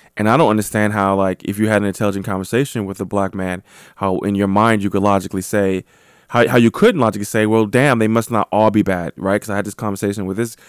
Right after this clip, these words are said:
this man, and he's intelligent. We had a good conversation for an hour and a half. Like, so obviously they're not all bad. You know, like, I just don't understand how that, that disconnect happens. I mean,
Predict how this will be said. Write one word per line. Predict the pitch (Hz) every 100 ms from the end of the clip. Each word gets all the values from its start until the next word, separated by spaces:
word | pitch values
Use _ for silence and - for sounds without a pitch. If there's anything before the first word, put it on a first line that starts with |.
| - _
this | 113 127
man, | 104 92 95
and | 98
he's | 117
intelligent. | 117 98 98 98 98 76
We | 104
had | 101
a |
good | 92 98
conversation | 101 95 92 95 101
for | - 92
an |
hour | - 92 92
and | 92
a |
half. | 95 95 101 - - - -
Like, | 95
so | -
obviously | 90 117 113
they're | 101
not | 92 - -
all | 104 92
bad. | - 104 110 98 - - - _
You | - 120
know, | 127
like, | 123
I | 123
just | 120
don't | 127
understand | 120 117 123 110
how | 107
that, | 101 -
that | 101 98 -
disconnect | 107 104 110 92
happens. | 101 117 92 85 - - - - -
I |
mean, | 113 107 104 95